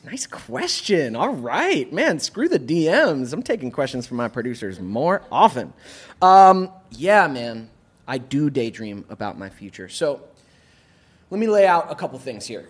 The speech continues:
Um, you must you must daydream. You must envision into the future. This is, this is how we keep ourselves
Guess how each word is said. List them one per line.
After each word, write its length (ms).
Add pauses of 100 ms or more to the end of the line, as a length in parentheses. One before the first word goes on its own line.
Um, 540 (2000)
you 120
must 560 (580)
you 80
must 540 (120)
daydream. 540
You 100
must 360
envision 1000 (1120)
into 520
the 120
future. 560
This 240
is, 480
this 160
is 120
how 160
we 120
keep 260
ourselves 460